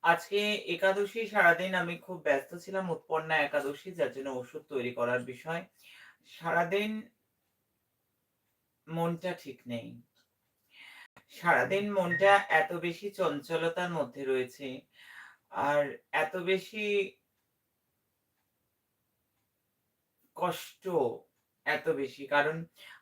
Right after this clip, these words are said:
আমার করাই গণনা, আমারই গণনা। গণনাও আমি করেছি, কলমও আমি ধরেছি, অগ্নিকাণ্ডের কথা, আমার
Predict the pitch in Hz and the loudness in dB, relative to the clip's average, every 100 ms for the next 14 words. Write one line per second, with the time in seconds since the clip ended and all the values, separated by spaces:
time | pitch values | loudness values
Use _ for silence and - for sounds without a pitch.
0 | - 190 196 214 190 170 165 165 147 123 | 2 4 4 2 4 4 4 2 0 0
1 | 117 117 - _ _ _ _ _ - 160 | -2 -4 -8 _ _ _ _ _ 2 2
2 | 185 220 202 156 127 117 - - _ _ | 4 0 2 2 2 -2 -6 -14 _ _
3 | - 143 165 185 196 208 202 202 196 196 | -6 0 2 2 0 2 0 0 2 2
4 | 190 202 160 147 160 170 170 165 165 170 | 0 0 2 2 4 2 2 -2 -2 -2
5 | - 175 165 156 - 165 160 151 147 135 | -4 -6 -2 -2 -2 0 2 2 0 0
6 | 143 147 165 170 - - - - - - | 0 0 -2 -2 -6 -20 -20 -20 -6 0
7 | 160 175 185 185 - | 4 6 4 4 -2